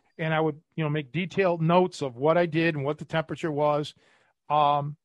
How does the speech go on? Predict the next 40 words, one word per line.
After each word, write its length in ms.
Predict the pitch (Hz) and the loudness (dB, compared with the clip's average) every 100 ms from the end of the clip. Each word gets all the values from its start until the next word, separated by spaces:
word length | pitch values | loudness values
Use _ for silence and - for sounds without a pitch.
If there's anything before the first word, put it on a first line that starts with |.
| _ _ _ _ _ _ _ _ _ _ | _ _ _ _ _ _ _ _ _ _
so 100 | 175 | -6
think 220 | 175 262 | -2 -2
about 300 | 185 147 139 | 0 0 -2
this, 180 | 165 135 - | -4 -10 -6
when 140 | 147 | -2
it's 320 | 151 - - _ | -2 -6 -18 _
like 340 | - 143 135 _ _ _ | -2 -2 -2 _ _ _
Chicago 440 | - 165 196 202 175 | -12 -2 4 6 6
winters, 560 | 147 151 208 247 - - _ _ _ _ | 6 4 2 0 -8 -20 _ _ _ _
you 100 | - | 0
know, 280 | 175 196 202 160 | 4 4 2 -2
and 160 | 151 | -2
it's 220 | 175 185 - | 0 -2 -2
in 160 | 160 | 0
the 80 | 143 | 0
teens 600 | - 180 196 208 214 208 | -2 2 4 4 2 2
or 60 | 190 | 2
whatever, 420 | 175 196 208 220 | 2 2 2 0
and 220 | 180 147 | 0 0
you're 100 | 190 | 0
lifting 480 | 147 160 - 277 254 _ _ _ _ | 0 -2 -4 -8 -8 _ _ _ _
or 80 | 156 | -4
you're 120 | 175 | 0
wrestling, 600 | 202 143 185 - 247 254 - _ _ _ _ _ _ _ _ _ | 2 4 4 2 -2 -4 -10 _ _ _ _ _ _ _ _ _
there 140 | 165 247 | 2 4
was 160 | 277 | 4
no 100 | 233 | 2
heat 300 | 175 285 285 | 2 2 4
on 100 | 185 | 4
that 200 | 165 175 | 2 0
section, 340 | - 202 - - _ _ _ _ - | -2 -4 -4 -16 _ _ _ _ -6
on 100 | 156 | 0
that 200 | 196 - | 0 -2
side. 360 | 180 170 147 _ | -4 -4 -4 _
There 120 | 143 156 | -6 0
wasn't. 320 | 220 165 139 - - | 2 2 0 -16 -14
So 280 | - 151 | -6 -4
it 240 | 147 214 - | -2 -2 -2
was, 240 | 131 117 | -6 -8
like, 180 | 135 131 | -10 -14